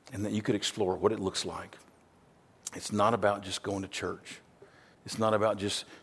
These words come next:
checking another thing off your list. It's about having a relationship with Jesus that, that drives everything else that you do.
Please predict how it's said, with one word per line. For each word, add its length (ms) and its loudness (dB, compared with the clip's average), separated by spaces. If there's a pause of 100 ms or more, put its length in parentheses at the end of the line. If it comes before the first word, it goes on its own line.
checking 360 2
another 220 2
thing 240 0
off 280 2
your 140 -2
list. 500 -4 (840)
It's 160 -6
about 180 0
having 200 0
a 40 0
relationship 580 -4
with 100 -10
Jesus 380 -6
that, 200 -6 (340)
that 160 -4
drives 480 2
everything 600 -2
else 320 -4
that 160 -8
you 160 -10
do. 200 -10